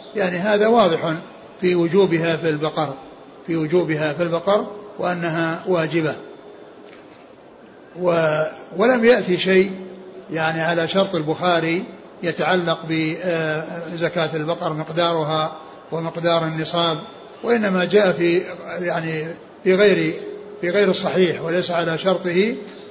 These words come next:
وهو أن النصاب ثلاثين، النصاب يكون ثلاثين، آه، بقرة، وأن فيها تبيع أو تبيعة، فإذا بلغت أربعين صار فيها مسنة،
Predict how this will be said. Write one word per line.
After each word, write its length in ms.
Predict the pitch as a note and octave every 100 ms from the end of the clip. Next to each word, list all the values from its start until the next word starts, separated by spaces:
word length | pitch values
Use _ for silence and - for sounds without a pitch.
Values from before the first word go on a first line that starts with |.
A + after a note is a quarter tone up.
| -
وهو 200 | D#3+ E3+
أن 460 | F#3 F#3 F3+ F3 F#3+ - - - F#3
النصاب 420 | E3+ D#3+ F3+ D3+
ثلاثين، 640 | D#3 D#3+ D#3 E3 G3 A3+ - - - - - -
النصاب 440 | E3+ E3+ F#3 E3+ D#3+
يكون 360 | D#3 F3+ E3
ثلاثين، 480 | D3 E3 D#3 E3 E3+ D#3+ E3 -
آه، 440 | E3+ D#3+ D#3 E3+
بقرة، 540 | F3 F3 F#3 G3+ A#3 - - - - - -
وأن 600 | E3+ E3+ E3+ F#3+ F#3 E3+
فيها 260 | E3+ F3 D#3+
تبيع 460 | D#3+ E3 F#3 E3 D#3+
أو 60 |
تبيعة، 520 | D3+ D#3 F#3+ G#3 A3+ A3 - - -
فإذا 320 | E3+ F3 F3
بلغت 380 | F3 G3 E3+ E3+ - -
أربعين 480 | F3+ E3+ D#3+ E3+ E3+ - - -
صار 300 | - F3 E3+
فيها 260 | E3+ D#3+ D#3
مسنة، 600 | D#3 F#3 G#3 A3+ A3+ -